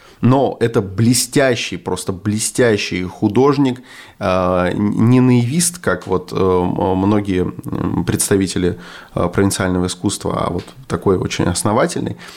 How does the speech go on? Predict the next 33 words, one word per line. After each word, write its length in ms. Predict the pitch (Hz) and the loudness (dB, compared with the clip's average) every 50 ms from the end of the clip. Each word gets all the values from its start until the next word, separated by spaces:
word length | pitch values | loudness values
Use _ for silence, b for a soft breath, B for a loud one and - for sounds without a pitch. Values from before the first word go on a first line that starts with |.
| B B | B B
И 60 | - | 0
он 160 | 120 123 127 | 2 2 2
первую 360 | 123 127 151 135 113 95 95 92 | 2 2 2 2 2 0 -2 -4
свою 260 | - - 104 101 95 | -2 0 0 2 2
масштабную 520 | 95 98 - - - 107 92 92 90 87 | 2 0 -2 -2 -2 -2 -2 0 -2 -4
картину, 500 | 87 - - 120 - - 196 214 190 127 | -4 -4 -6 -4 -2 0 2 2 2 2
такую 360 | - - - - 90 82 85 | 0 -4 -8 -6 -6 -6 -6
крупную, 680 | - - - - 120 113 117 - - - - - 120 B B B B B B B B | -6 -4 0 0 0 2 2 2 0 0 0 -2 -6 B B B B B B B B
значимую, 600 | - 98 90 104 107 113 107 - - - 87 87 90 | -2 0 0 2 2 2 2 0 -2 -4 -4 0 0
я 80 | 98 98 | 2 2
на 40 | 104 | 2
неё 180 | 107 107 107 | 4 4 2
смотрел, 400 | 101 - - 110 113 120 127 117 | 2 0 0 0 2 2 2 2
наверное, 220 | 101 92 90 90 90 | 2 0 0 0 0
минут 280 | 98 101 104 101 - - | 0 0 -2 -4 -4 -6
пятнадцать. 680 | 110 95 - 120 117 107 92 87 - - - - - | -6 -2 0 0 2 2 0 -2 -4 -10 -14 -10 -12
Это, 320 | - - - - - - - B B B B B B B B | -10 -8 -6 -8 -8 -8 -10 B B B B B B B B
это 80 | - | 2
очень 320 | 95 107 113 110 - - 101 | 4 4 4 2 2 2 2
много, 280 | 98 107 113 107 90 87 | 4 4 2 2 0 -2
в 40 | 85 | 0
музее-то 440 | 85 90 90 87 95 92 90 - 87 | 0 0 0 0 0 -2 -2 -2 -6
их 140 | 76 - - | -8 -4 -2
вон 120 | 92 92 87 | -2 -2 -2
сколько 280 | - - 90 - - | -4 -8 -8 -4 -2
висит. 340 | 87 87 85 - - 123 - B B B B B B B B B B B B B B B B B B - - - - - | -2 -2 -2 -2 -2 -4 -4 B B B B B B B B B B B B B B B B B B -20 -18 -8 -2 0
Э, 320 | 107 101 98 98 98 - - | 2 2 2 2 0 0 2
он 100 | 113 120 123 | 2 4 4
её 200 | 123 127 127 113 | 4 4 4 2
подписал, 720 | 120 113 - - - 107 - - 139 143 143 135 - - - | 0 -6 -6 -4 -4 -2 0 2 2 2 2 0 -2 -6 -6
э, 280 | - 107 107 107 101 98 | -4 -2 0 0 -2 0
по-моему, 640 | - 107 110 117 123 120 113 107 101 101 98 101 - - _ _ _ - - | 0 0 2 2 2 4 4 2 2 2 0 -2 -6 -10 _ _ _ -20 -10
Гуркин, 520 | 113 123 151 180 180 175 - 170 151 151 | -2 2 4 4 4 4 2 4 4 4